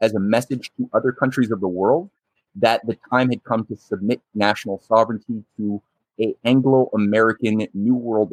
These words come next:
Order of dominance after the Nazi machine had been put down. And if Franklin Roosevelt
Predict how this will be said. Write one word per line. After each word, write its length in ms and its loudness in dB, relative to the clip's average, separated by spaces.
Order 320 2
of 160 -6
dominance 500 0
after 400 2
the 100 -8
Nazi 380 0
machine 340 -6
had 140 -2
been 140 -4
put 260 -8
down. 320 0
And 240 0
if 220 -4
Franklin 300 2
Roosevelt 380 4